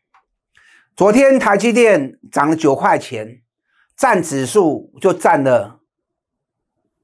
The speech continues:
快七十点了。所以昨天主要三家公司嘛，跟大家谈过，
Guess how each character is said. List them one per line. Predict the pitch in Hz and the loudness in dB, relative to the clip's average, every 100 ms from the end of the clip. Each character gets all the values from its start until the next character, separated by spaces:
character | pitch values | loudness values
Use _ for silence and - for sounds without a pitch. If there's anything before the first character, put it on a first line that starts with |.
| _ _ _ _ | _ _ _ _
快 | - 165 | -2 -2
七 | - 151 | 0 -2
十 | 156 113 | -2 -6
点 | 104 82 | -8 -12
了。 | 80 _ _ _ _ _ _ _ _ | -18 _ _ _ _ _ _ _ _
所 | - | -2
以 | - | 0
昨 | 185 | 2
天 | 247 254 | 2 2
主 | - 160 | 2 4
要 | 214 196 175 - | 4 4 0 -2
三 | 175 165 | -2 0
家 | - - | 0 0
公 | 151 151 | 0 0
司 | 143 | 0
嘛， | 123 | -2
跟 | 113 151 | 0 0
大 | 147 | 0
家 | |
谈 | 131 113 | -2 -4
过， | 127 101 | -4 -6